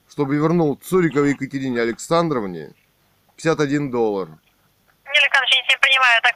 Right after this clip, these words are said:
Speaker 2: вы у вас наследство должно хотите получить по умершей родственнице?
Speaker 1: Нет, мы хотим, чтоб нам деньги, украденные по судебному производству нелегитимному, которое организовала Ф С Б Путина,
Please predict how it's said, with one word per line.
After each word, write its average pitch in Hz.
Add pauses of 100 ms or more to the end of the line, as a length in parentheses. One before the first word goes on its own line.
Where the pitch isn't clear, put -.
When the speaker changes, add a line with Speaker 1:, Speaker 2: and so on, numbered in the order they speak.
(160)
Speaker 2:
вы 240
у 240
вас 240 (100)
наследство 254
должно 226
хотите -
получить 226
по 208
умершей 233
родственнице? 262 (480)
Speaker 1:
Нет, 123 (180)
мы 117
хотим, 151 (360)
чтоб 143
нам 156
деньги, 156
украденные 104
по 101
судебному 113
производству 123
нелегитимному, 104 (240)
которое 131
организовала 123
Ф 113
С 117
Б 120
Путина, 110